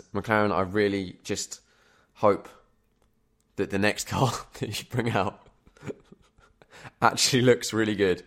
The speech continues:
from the start, because they, McLaren make amazing cars. Like, the, the seven twenty S is a phenomenal car.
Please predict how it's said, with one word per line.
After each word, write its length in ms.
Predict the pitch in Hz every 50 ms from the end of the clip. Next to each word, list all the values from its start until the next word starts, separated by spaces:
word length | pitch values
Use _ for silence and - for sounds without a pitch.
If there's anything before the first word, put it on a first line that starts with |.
| _ _ _
from 200 | - 107 104 101
the 80 | 95 92
start, 440 | - - 98 92 87 85 80 - - - - - - - - _
because 340 | - 107 - - 107 95 92
they, 300 | - 107 104 104 107 101
McLaren 360 | - 110 110 147 139 131 113
make 320 | 110 113 113 110 107 - - -
amazing 420 | 95 95 90 90 90 80 85 85
cars. 440 | - 87 85 87 80 76 - - - -
Like, 200 | 87 82 82 -
the, 440 | 90 87 87 87 85 85 87 87 - _ -
the 60 | 98
seven 280 | - - 120 117 110 98
twenty 220 | 104 98 98 95
S 220 | 90 85 87 -
is 120 | - 87 87
a 40 | 82
phenomenal 540 | - - 92 92 92 90 87 87 80 80
car. 400 | 82 - 92 87 82 80 78 -